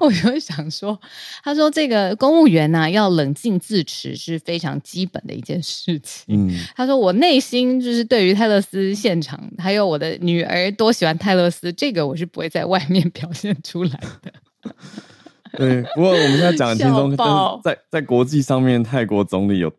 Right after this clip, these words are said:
Speaker 2: 对外讲出，他曝光说新加坡砸了五亿抢到泰勒斯的演出机会。
Speaker 1: <laughs>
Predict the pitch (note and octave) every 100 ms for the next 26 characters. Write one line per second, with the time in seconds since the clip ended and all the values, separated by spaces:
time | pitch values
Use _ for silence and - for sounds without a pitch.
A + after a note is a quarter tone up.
0 | - G#2+ G2 G2+ F2+ D#2+ _ F2+ D#2+ D#2
1 | - G2 G2 G#2+ - A#2+ G2 F#2 G2 F#2+
2 | G2+ G2 G2 G2+ G2 E2 D#2+ D#2+ - F2
3 | C#2+ - G2 D#2 - _ - D2 F2+ F2
4 | - F2 F2 D#2+ - D#2+ D#2 C#2+ A1+ -
5 | D#2 - D2 - _ -